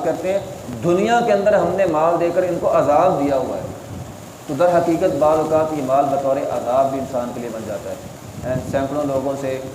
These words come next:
لاکھوں کروڑوں لینا ہو، لاکھوں کروڑوں دینا ہو، انسان کو نیند ہی نہیں آتی۔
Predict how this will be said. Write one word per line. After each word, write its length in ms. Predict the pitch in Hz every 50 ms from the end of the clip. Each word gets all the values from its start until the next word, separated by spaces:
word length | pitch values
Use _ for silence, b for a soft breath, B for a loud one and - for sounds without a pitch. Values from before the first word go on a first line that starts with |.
| - - - - - 123
لاکھوں 300 | 127 127 127 - 151 143 135
کروڑوں 240 | 135 131 131 135 139
لینا 380 | 135 127 127 131 135 135 -
ہو، 160 | 127 127 127 123
لاکھوں 300 | 127 135 135 131 131 135 123 -
کروڑوں 260 | 135 127 131 131 127 117
دینا 240 | 120 123 135 139
ہو، 260 | 135 127 123 123 123 139 - - - 123
انسان 300 | 127 123 131 131 139 143
کو 100 | 151 135
نیند 180 | 131 131 131
ہی 60 | 151
نہیں 120 | 156 160 151
آتی۔ 220 | 131 - - 110